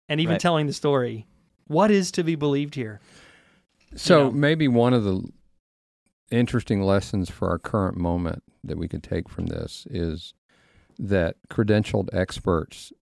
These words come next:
Speaker 3: don't always have the best interest of the community at heart.
Speaker 2: Hmm.
Speaker 1: Yeah. Yeah.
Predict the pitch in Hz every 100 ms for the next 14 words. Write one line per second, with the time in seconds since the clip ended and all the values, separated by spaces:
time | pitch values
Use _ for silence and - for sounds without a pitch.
0 | 101 101 101 92 90 90 - 90 82 80
1 | 85 - 87 - 95 85 82 87 82 82
2 | 76 - - - - - - _ _ _
3 | 110 95 _ 127 143 - _ _ _ _
4 | _ 170 165